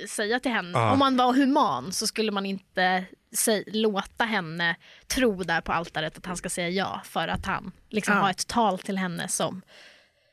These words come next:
Speaker 1: bygger på att han kommer säga ja. Vill man ha ett snällt tal till någon som man kommer säga nej till så kan man lägga upp det på ett helt annat sätt.
Speaker 2: Mm.
Speaker 1: Man skulle
Speaker 3: Ja.
Speaker 1: kunna säga liksom, "Jag är så tacksam för att jag
Speaker 2: Ja,
Speaker 1: fick
Speaker 2: exakt.
Speaker 1: göra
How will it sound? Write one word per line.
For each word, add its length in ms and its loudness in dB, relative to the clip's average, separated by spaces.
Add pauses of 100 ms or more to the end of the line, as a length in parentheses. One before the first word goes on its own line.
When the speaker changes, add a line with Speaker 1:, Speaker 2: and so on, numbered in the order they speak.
(280)
Speaker 1:
bygger 320 4
på 200 -4
att 280 -4
han 180 -2
kommer 180 -4
säga 160 0
ja. 220 2 (440)
Vill 300 4
man 120 4
ha 60 2
ett 100 0
snällt 560 0
tal 280 4
till 140 -4
någon 160 -8
som 100 -8
man 100 -4
kommer 140 -4
säga 140 -6
nej 340 2
till 340 -6 (580)
så 180 -2
kan 260 0
man 200 2
lägga 260 0
upp 300 -6
det 280 -4 (560)
på 80 -4
ett 120 -2
helt 300 0
annat 220 -6
sätt. 140 2
Speaker 2:
Mm. 200 2
Speaker 1:
Man 100 2
skulle 260 0
Speaker 3:
Ja. 80 0
Speaker 1:
kunna 220 0
säga 340 0
liksom, 320 -8
"Jag 140 -2
är 40 -6
så 260 0
tacksam 640 -6
för 160 -8
att 260 -10 (200)
jag 80 2
Speaker 2:
Ja, 140 4
Speaker 1:
fick 80 6
Speaker 2:
exakt. 120 -2
Speaker 1:
göra 200 2